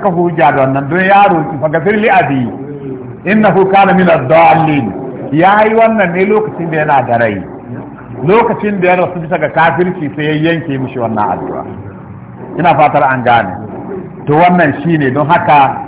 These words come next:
kana iya zuwa sallah kowane mutum musulmi, don an ce cikin hadisi mai rauni, "Sallu ala man qala la ilaha illallah wa sallu khalfa man qala la ilaha illallah."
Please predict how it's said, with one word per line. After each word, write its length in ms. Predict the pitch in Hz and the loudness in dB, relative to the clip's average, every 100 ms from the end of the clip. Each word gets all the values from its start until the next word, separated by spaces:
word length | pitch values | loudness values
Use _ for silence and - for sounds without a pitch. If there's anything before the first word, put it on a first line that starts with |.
| - | -4
kana 260 | 165 170 156 | 0 4 4
iya 140 | 147 143 | 2 0
zuwa 280 | 147 139 - | 2 2 2
sallah 260 | 147 135 120 | 0 0 2
kowane 400 | 190 202 202 180 | 4 4 4 2
mutum 320 | 156 143 156 147 | 0 0 0 0
musulmi, 680 | 135 - 120 110 117 123 123 | -2 -4 -6 -4 -2 -2 -2
don 180 | 156 170 | -2 0
an 220 | 180 165 | 0 0
ce 60 | 156 | -2
cikin 320 | 156 151 170 | -2 -2 -2
hadisi 380 | 160 151 135 147 | -2 -2 -4 -4
mai 180 | 131 127 | -2 2
rauni, 500 | 143 143 139 131 98 - - - - - | 2 2 0 0 -2 -8 -14 -16 -6 0
"Sallu 340 | 147 165 190 | 2 4 4
ala 300 | 170 160 160 | 4 4 4
man 180 | 160 156 | 2 -2
qala 280 | 151 156 156 | 2 2 2
la 200 | 143 143 135 | 2 2 2
ilaha 260 | 139 135 131 | 2 2 0
illallah 300 | 127 127 120 | -4 -2 2
wa 160 | 127 123 | 2 2
sallu 260 | 147 165 175 | 0 0 2
khalfa 260 | 180 - 160 | 2 0 -2
man 180 | 151 147 | -2 0
qala 220 | 147 135 | 0 0
la 160 | 139 135 | 0 0
ilaha 240 | 127 123 120 | -2 -2 -2
illallah." 480 | 120 113 110 104 | -6 -8 -6 -6